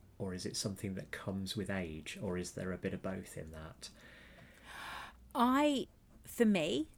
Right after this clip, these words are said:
Speaker 1: Mm-hmm.
Speaker 2: now other people might have greater clarity
Speaker 1: Yeah.
Speaker 2: around who they are.
Speaker 1: Mm-hmm.
Speaker 2: My clarity wasn't great, Oliver, because I didn't
Speaker 1: No.
Speaker 2: really, I wanted to be a different sort of personality type.
Speaker 1: Yes.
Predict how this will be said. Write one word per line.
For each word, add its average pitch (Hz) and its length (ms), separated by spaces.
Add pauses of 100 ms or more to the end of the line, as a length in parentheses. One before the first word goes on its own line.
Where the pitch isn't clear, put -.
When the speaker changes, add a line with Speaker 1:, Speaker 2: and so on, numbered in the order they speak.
(120)
Speaker 1:
Mm-hmm. 123 280
Speaker 2:
now 220 160 (100)
other 285 220
people 151 640 (180)
might 190 220
have 160 200
greater 170 400
clarity 139 640 (260)
Speaker 1:
Yeah. - 120 (180)
Speaker 2:
around 147 460 (100)
who 160 100
they 117 220
are. 101 240 (320)
Speaker 1:
Mm-hmm. 82 160 (480)
Speaker 2:
My 269 380
clarity 240 480
wasn't 175 400
great, 135 280
Oliver, 131 300
because 165 300
I 185 40
didn't 233 340
Speaker 1:
No. 208 40
Speaker 2:
really, 208 480 (540)
I 233 100
wanted 262 560
to 254 100
be 180 560
a 180 140 (100)
different 190 520
sort 175 160
of - 80
personality 180 880
type. 214 540 (120)
Speaker 1:
Yes. - 640